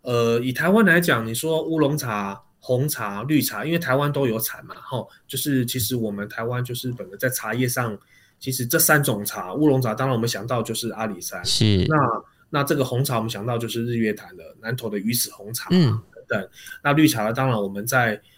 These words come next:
Speaker 1: 呃，呃，在新竹或者苗栗这些我们都有绿茶。那当然其次的一些，呃，呃，一些花草茶来讲的话，在台湾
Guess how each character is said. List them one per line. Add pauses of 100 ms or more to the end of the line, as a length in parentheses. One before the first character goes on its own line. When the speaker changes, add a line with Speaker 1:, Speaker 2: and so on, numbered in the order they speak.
(140)
Speaker 1:
呃， (220)
呃，
在
新
竹
或
者
苗
栗
这
些
我
们
都
有 (100)
绿
茶。 (240)
那 (280)
当
然
其
次
的
一
些， (200)
呃， (240)
呃，
一
些
花
草
茶
来
讲
的
话，
在
台
湾